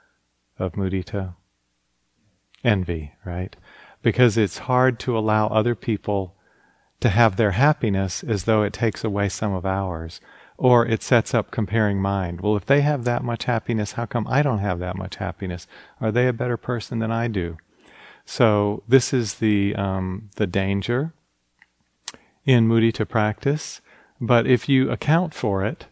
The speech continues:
and just allow it to be there, return the attention to appreciating, then you can deal with that. I'm not sure if I'll lead another, uh, guided Brahmavihara this retreat, so I want to say one thing about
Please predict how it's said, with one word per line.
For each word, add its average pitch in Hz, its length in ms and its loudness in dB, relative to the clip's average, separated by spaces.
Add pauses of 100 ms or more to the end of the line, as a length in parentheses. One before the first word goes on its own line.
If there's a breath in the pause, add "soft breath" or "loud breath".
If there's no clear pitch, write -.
(600)
and 135 180 0
just 160 220 -2
allow 139 360 0
it 147 100 -6
to 156 100 -2
be 110 200 2
there, 101 300 2
return 120 440 -2
the 135 100 2
attention 113 460 -2
to 107 140 -4
appreciating, 95 880 0 (380 soft breath)
then 127 140 -2
you 127 100 -6
can 127 160 -2
deal 135 220 0
with 110 180 -8
that. 82 300 -6 (2500 soft breath)
I'm 147 160 8
not 190 160 6
sure 170 200 2
if 147 140 2
I'll 123 180 4
lead 123 380 2
another, 110 760 2 (320)
uh, 143 60 -8 (220)
guided 110 360 2
Brahmavihara 113 640 0
this 123 220 -4
retreat, 135 340 0
so 127 140 -2
I 113 40 2
want 135 220 0
to 175 260 -2
say 135 220 -2
one 123 300 0
thing 123 260 0
about 101 420 0